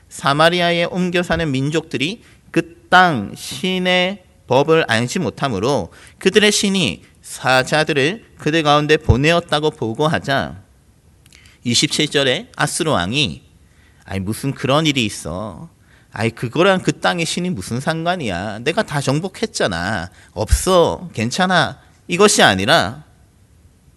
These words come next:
그 정복자 아수르 왕이 "하, 그 땅에 여전히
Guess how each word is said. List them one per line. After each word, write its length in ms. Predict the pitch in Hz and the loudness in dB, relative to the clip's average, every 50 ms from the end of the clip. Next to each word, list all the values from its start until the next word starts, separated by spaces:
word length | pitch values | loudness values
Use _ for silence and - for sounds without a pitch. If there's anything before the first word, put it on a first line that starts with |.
| _ _ _ _ _ _ _ - _ _ _ _ _ _ | _ _ _ _ _ _ _ -20 _ _ _ _ _ _
그 100 | - 95 | -10 -8
정복자 600 | - - 120 123 120 131 127 - - 127 120 - | -4 -4 -4 -2 -2 -4 -4 -2 0 0 2 2
아수르 340 | 104 139 135 - - 131 127 | 0 -2 -2 -4 -4 -4 -2
왕이 420 | 113 98 90 92 127 175 226 - _ _ _ _ _ _ _ _ _ _ _ _ _ _ _ _ | -2 -2 -2 -4 -4 -6 -8 -12 _ _ _ _ _ _ _ _ _ _ _ _ _ _ _ _
"하, 320 | - - - - - - _ _ _ | -16 -14 -14 -14 -14 -18 _ _ _
그 100 | _ - | _ -12
땅에 440 | 135 135 - 147 139 139 135 135 120 | -12 -4 -4 -2 -2 -2 -2 -2 -2
여전히 640 | 107 107 110 107 143 147 156 156 139 123 170 - | -2 -4 -2 -2 -2 -2 0 -2 -2 -4 -8 -12